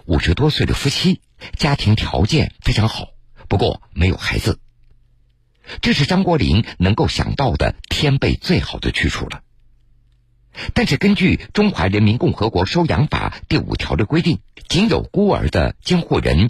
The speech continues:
社会福利机构、有特殊困难无力抚养子女的亲生父母可以作为送养人。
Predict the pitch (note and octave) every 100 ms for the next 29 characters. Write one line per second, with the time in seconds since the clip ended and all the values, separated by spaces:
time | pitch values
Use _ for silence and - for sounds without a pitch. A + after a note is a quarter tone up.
0 | - - E3 - C2+ - C3+ C3 - D#3
1 | D#3+ - _ - - G2 D2+ - E3 -
2 | F#3 G3+ E3 G2 G#2 - - A2 D#3+ F2+
3 | - D3+ A#2+ - - E3 F3 - A#1+ -
4 | - - D3+ E3 D#3+ F#3 - - - -
5 | - - F3+ C#2+ C3 D#2 B1+ C#2 G#2 -
6 | C#3+ - - - C#2+